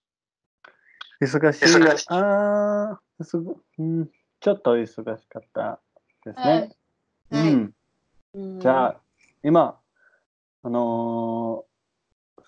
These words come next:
Speaker 1: すごく寒いですね。
Speaker 2: あー、寒い。あー、
Speaker 1: はい。
Speaker 2: 今、あの、気温は何度ぐらいですか？
Speaker 1: 気温。
Speaker 2: うん。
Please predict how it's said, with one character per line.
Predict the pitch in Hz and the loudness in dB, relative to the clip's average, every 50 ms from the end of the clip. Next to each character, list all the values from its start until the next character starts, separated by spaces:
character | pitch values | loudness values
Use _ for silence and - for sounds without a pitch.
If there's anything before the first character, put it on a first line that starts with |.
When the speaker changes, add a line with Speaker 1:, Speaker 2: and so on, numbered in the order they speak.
| _ _ | _ _
Speaker 1:
す | - | -4
ご | 110 131 139 147 | 2 2 2 2
く | - - 120 110 107 107 - _ | 2 -2 -8 -8 -8 -12 -14 _
寒 | - 107 113 120 123 123 | -10 -6 -4 -2 -2 -2
い | 113 | -4
で | - 113 110 | -6 -10 -16
す | - - | -12 -8
ね。 | - 123 123 120 - _ _ _ _ _ _ _ _ _ _ _ _ - | -6 -4 -4 -6 -8 _ _ _ _ _ _ _ _ _ _ _ _ -10
Speaker 2:
あ | 220 247 262 | -8 -6 -6
ー、 | 269 | -6
寒 | - 277 277 277 302 370 392 349 | -2 0 0 2 4 4 4 4
い。 | 220 165 151 - _ _ _ _ _ _ _ _ | 2 -2 -6 -12 _ _ _ _ _ _ _ _
あ | - 254 285 285 269 254 | -6 -2 0 2 2 2
ー、 | |
Speaker 1:
は | - | 2
い。 | - | 0
Speaker 2:
今、 | 311 294 285 262 254 254 - _ _ _ _ - _ _ _ _ _ | 2 2 2 2 2 0 -4 _ _ _ _ -20 _ _ _ _ _
あ | - 220 247 | -8 -6 -4
の、 | 254 247 247 240 | -4 -4 -6 -8
気 | 240 - - 285 294 | -10 -4 0 2 2
温 | 311 311 311 311 311 302 | 2 2 2 2 0 0
は | 294 294 294 | 0 0 0
何 | 277 262 262 277 277 285 | 0 0 0 0 0 0
度 | 294 311 | 0 0
ぐ | 302 277 320 320 | -2 -2 0 0
ら | 339 330 | 2 2
い | 285 233 | 2 0
で | 185 196 202 | 0 -2 -2
す | - - | -2 -6
か？ | - 170 156 156 165 185 214 254 339 _ _ _ _ _ _ _ _ _ _ _ _ _ _ _ _ _ _ _ _ _ _ _ _ _ - | -8 -6 -6 -4 -6 -6 -8 -10 -14 _ _ _ _ _ _ _ _ _ _ _ _ _ _ _ _ _ _ _ _ _ _ _ _ _ -20
Speaker 1:
気 | - - 151 151 | -6 -2 2 4
温。 | 160 180 180 151 135 131 - _ _ _ _ _ _ _ _ _ | 4 4 4 4 0 -4 -10 _ _ _ _ _ _ _ _ _
Speaker 2:
う | - 254 | -4 -2
ん。 | 254 220 180 - | 0 0 0 -2